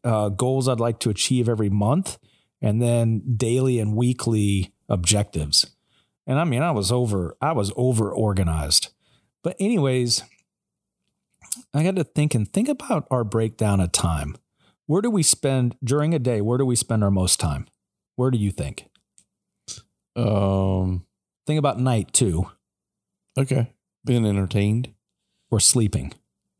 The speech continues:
Speaker 1: You spend a bulk of your time, not you.
Speaker 2: Uh, yeah, that's
Speaker 1: People. Nah, we don't.
Speaker 2: People,
Speaker 1: We, you and
Speaker 2: yeah.
Speaker 1: I are, we're unusual.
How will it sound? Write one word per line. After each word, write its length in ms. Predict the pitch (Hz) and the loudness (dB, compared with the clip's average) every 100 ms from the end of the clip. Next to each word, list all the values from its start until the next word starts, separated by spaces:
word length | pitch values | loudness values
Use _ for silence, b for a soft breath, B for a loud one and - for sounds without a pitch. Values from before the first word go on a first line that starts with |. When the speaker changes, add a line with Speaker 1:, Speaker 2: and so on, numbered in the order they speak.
| _ _ _ _ _ _ _ _ _ _ | _ _ _ _ _ _ _ _ _ _
Speaker 1:
You 160 | 123 175 | 0 2
spend 300 | - 147 117 | 2 0 -2
a 60 | |
bulk 340 | 98 120 147 135 | -2 0 0 0
of 60 | |
your 120 | 104 98 | -2 -2
time, 180 | 127 | 0
not 180 | 139 147 | 0 0
you. 300 | 104 92 73 98 | 0 0 -4 -4
Speaker 2:
Uh, 60 | |
yeah, 360 | 123 139 90 87 | 0 0 0 -2
that's 180 | 90 107 | -2 2
Speaker 1:
People. 400 | 156 - 110 92 | 2 2 -4 -2
Nah, 220 | 135 98 95 | 0 2 2
we 160 | 127 | 0
don't. 260 | 82 71 - | 0 -6 -6
Speaker 2:
People, 180 | 107 120 | -2 0
Speaker 1:
We, 140 | 160 120 | 0 0
you 260 | 139 160 | 0 0
and 80 | 131 | 0
Speaker 2:
yeah. 60 | 120 | 0
Speaker 1:
I 80 | 113 | 0
are, 120 | 98 92 95 - | -2 -4 -8 -8
we're 240 | 123 113 110 | -2 0 2
unusual. 560 | 92 95 85 78 76 | 2 2 0 -4 -6